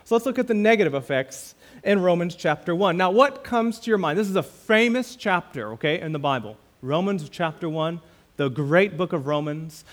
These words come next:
What comes to your mind? What type of sins come to your mind when you think of Romans chapter one? I'll tell you one of the most famous ones, homosexuality. That's one of the most famous ones.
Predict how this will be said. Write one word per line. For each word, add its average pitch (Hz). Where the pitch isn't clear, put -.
What 190
comes 226
to -
your 202
mind? 160
What 240
type 247
of 196
sins 226
come 208
to 208
your 196
mind 151
when 139
you 214
think 175
of 135
Romans 139
chapter 135
one? 131
I'll 147
tell 190
you 180
one 185
of -
the 180
most 160
famous 196
ones, 160
homosexuality. 139
That's 143
one 151
of -
the 139
most 127
famous 127
ones. 135